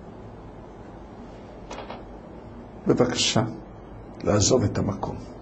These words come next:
ומכניסים את המסכן הזה, המצמוק והרזה, מושיבים אותו.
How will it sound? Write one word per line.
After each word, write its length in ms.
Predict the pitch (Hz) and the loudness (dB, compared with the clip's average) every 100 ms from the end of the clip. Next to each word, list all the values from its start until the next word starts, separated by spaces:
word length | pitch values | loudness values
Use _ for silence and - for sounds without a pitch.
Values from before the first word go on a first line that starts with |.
| - - - - - - - - - - 57 - - - - - - - - - | -12 -12 -12 -14 -12 -12 -12 -12 -12 -10 -8 -8 -6 -6 -6 -8 -10 -10 -2 10
ומכניסים 800 | 190 220 220 247 - 320 311 254 | 12 12 12 10 12 10 12 10
את 180 | - 196 160 135 104 - - - - - - - - - - - | 10 10 10 10 4 0 -8 -16 -14 -14 -14 -10 -10 -8 -10 6
המסכן 500 | 127 - - 226 247 | 8 10 12 12 12
הזה, 360 | 240 170 190 180 175 - - - - - - - - - - - - - | 12 10 10 8 4 -2 -6 -8 -8 -8 -8 -10 -10 -12 -12 -12 -10 -2
המצמוק 840 | 131 135 117 - 143 214 269 - | 8 10 10 10 12 12 10 12
והרזה, 560 | 185 151 143 131 202 233 226 - - - - - - - - - | 12 12 10 10 10 8 6 0 -6 -10 -12 -12 -12 -10 -10 8
מושיבים 480 | 160 - 151 127 196 | 10 12 10 12 12
אותו. 320 | 214 - 110 | 10 8 4